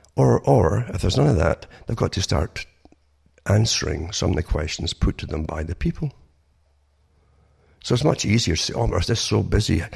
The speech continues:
tackling all this crisis across the globe," et cetera, et cetera, et cetera. And politicians, remember, are partly there to fill their own pockets, 'cause that's the s-, that's the kind of people who go into politics.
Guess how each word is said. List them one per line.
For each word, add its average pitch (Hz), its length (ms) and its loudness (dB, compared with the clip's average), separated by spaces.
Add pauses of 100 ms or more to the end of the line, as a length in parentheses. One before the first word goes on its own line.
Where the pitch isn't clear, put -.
(220)
tackling 110 400 0
all 95 220 2
this - 260 -2
crisis - 500 -2
across - 380 -4
the - 140 -4
globe," 101 360 0
et - 200 -2
cetera, - 420 -6
et - 80 -12
cetera, - 400 -10
et - 80 -14
cetera. - 440 -8 (1200)
And 107 120 2
politicians, 107 640 2
remember, 80 500 0 (920)
are 85 340 -2 (640)
partly 110 300 2
there 82 160 -2
to - 140 -4
fill 98 160 2
their 78 120 2
own 76 160 -2
pockets, - 640 -4 (160)
'cause 87 180 0
that's - 200 -2
the - 60 -4
s-, - 120 -4
that's - 200 -2
the - 40 -6
kind - 120 -2
of - 160 -14
people - 220 0
who 82 60 2
go 78 80 0
into 82 180 -2
politics. - 720 -4